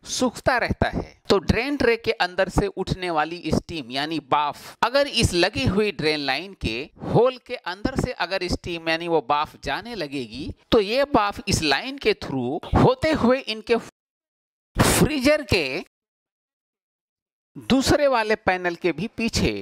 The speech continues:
इस coil के नीचे, इनके drain line के यहाँ वाले hole पे वे स्टीम इकट्ठा होकर के आइस बन जाते हैं और इनके hole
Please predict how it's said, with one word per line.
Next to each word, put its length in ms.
इस 200
coil 340
के 160
नीचे, 320
इनके 240
drain 340
line 300
के 80
यहाँ 380
वाले 280
hole 240
पे 80
वे 340
स्टीम 460
इकट्ठा 460
होकर 420
के 160
आइस 340
बन 140
जाते 320
हैं 500
और 320
इनके 320
hole 240